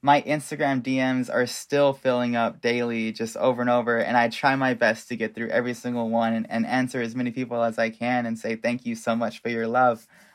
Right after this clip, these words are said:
And also on top of that, like, the opportunity to share what I think and share my ideas has been huge. Um, just having people like you reach out this week and say, "Hey,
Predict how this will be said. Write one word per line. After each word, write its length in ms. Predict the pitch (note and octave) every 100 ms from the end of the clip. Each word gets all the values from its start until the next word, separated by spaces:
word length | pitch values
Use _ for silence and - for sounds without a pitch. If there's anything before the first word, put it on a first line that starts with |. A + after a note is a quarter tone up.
| _
And 120 | F3+ F#3+
also 340 | A#3 C4 A#3
on 100 | F#3+
top 220 | D3 G#3 G#3
of 80 | E3
that, 180 | D#3
like, 300 | C3+ B2+ A2+ _ _ _ _ -
the 440 | D#3 F3 E3+ D#3 -
opportunity 880 | D#3+ E3 E3 - E3 F#3 E3+ D#3 D3
to 260 | B2+ A#2+ A2+
share 540 | - - - C3 D3+ F3
what 140 | C3+
I 80 | A2+
think 340 | A2 D#3 F#3 C3
and 120 | A2+
share 240 | - C3
my 180 | C#3+ B2+
ideas 480 | A2+ A2 C3 D#3+ B2
has 160 | A#2 A2
been 140 | F#2
huge. 560 | - - C3 G#2+ - - _ _ -
Um, 420 | B2 A#2 A2 A2+
just 240 | A2+ F3+
having 280 | - E3+ D#3+
people 260 | C#3+ D3+ D3
like 200 | C#3 C3
you 160 | C3+
reach 220 | C3 B2+ C3
out 160 | B2+ B2+
this 180 | A#2
week 260 | B2+ A#2+ A2+ _ - -
and 180 | B2 A#2+
say, 280 | C3+ B2
"Hey, 440 | B2 E3 F#3 D#3+